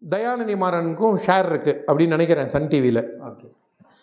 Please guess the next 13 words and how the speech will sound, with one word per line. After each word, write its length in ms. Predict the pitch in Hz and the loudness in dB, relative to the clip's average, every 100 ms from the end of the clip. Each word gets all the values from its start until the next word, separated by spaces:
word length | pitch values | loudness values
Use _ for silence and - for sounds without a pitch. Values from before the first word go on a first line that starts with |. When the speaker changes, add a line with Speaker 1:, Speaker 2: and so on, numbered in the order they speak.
| _ | _
Speaker 1:
எனக்கு 380 | - 156 160 170 | -8 -6 -4 -2
தெரிஞ்சு 220 | 185 208 | -2 0
இருக்குன்னு 360 | 175 175 180 175 | 0 0 0 0
நினைக்கிறேன். 420 | 151 123 120 - - - _ | 2 2 2 -6 -18 -20 _
அவங்க 340 | - 196 208 196 | 0 0 2 0
கூட 220 | 233 240 | 4 2
பிறந்த 280 | 240 190 160 | 2 0 0
அண்ணன் 280 | 156 185 156 | 0 0 0
தான் 160 | 170 | 0
அந்த 200 | 185 143 | 2 0
டி 220 | - 175 156 | 0 0 2
வி 20 | |
நடத்துறாரு, 520 | 135 135 131 113 - | 0 2 2 2 -4